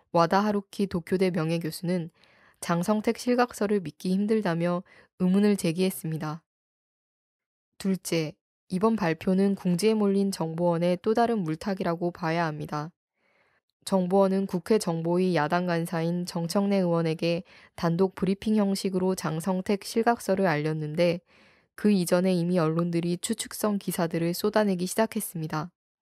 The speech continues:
국회 정보위 야당 간사보다 언론 기자들이 먼저 안 셈입니다. 또 공개된 시점은 국회에서는 여야가 정보원 개혁특위 합의 논의를 진행하던 시점이며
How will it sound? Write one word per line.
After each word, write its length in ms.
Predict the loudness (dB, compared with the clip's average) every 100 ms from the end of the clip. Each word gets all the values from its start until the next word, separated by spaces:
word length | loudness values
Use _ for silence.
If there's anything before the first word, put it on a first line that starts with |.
| _ _ _ _ _ _ _ _
국회 360 | -14 -2 0 0
정보위 640 | 0 -4 -2 0 2 2
야당 260 | 0 0 -2
간사보다 720 | -2 -2 -6 -6 -2 -2 -4 _ -20 _ _ 0
언론 340 | 4 4 2
기자들이 520 | 0 0 0 0 -2
먼저 340 | -2 -2 0 0
안 240 | 0 -2
셈입니다. 640 | -2 -2 -2 -4 -6 -8 -14 _ _ _ _ _ _ _ _ _ _
또 120 | -4
공개된 500 | -2 0 2 2 2
시점은 600 | 0 -2 0 0 -2 -6 -10 _ _
국회에서는 720 | -8 2 4 4 2 2 2
여야가 500 | 2 2 0 0 0
정보원 480 | 0 -2 2 2 2
개혁특위 580 | -2 -2 -2 -4 -4 -2
합의 280 | -2 -2
논의를 440 | -2 0 0 0 -2
진행하던 540 | -2 -2 0 -2 -2
시점이며 760 | -4 -6 -6 -4 -4 -4 -4